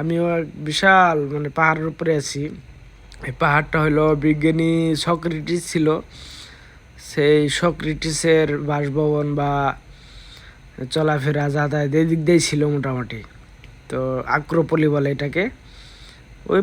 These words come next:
পাশে একটা পাহাড় দেখা যাচ্ছে, যেটা, এটা অনেক উঁচু,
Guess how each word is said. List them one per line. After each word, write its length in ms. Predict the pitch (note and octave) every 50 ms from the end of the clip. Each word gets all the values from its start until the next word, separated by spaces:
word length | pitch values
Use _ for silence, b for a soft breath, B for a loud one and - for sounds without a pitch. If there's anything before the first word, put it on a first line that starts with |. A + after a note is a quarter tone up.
| G3 G3+
পাশে 200 | G3+ F3+ - F3+ E3+
একটা 160 | D3 - F3+ E3+ D#3+
পাহাড় 240 | F3+ E3 D#3+ D#3+ E3 E3
দেখা 160 | D#3 D3+ D#3+ E3
যাচ্ছে, 260 | D#3+ D3+ - - F3 E3+ E3 D#3+
যেটা, 220 | D#3 D#3 D3 E3+ E3+ E3 F3
এটা 140 | - - G3
অনেক 400 | F#3 F3+ F#3+ G3+ G#3+ A3+ A3 G3 - F3 E3+
উঁচু, 220 | - - D3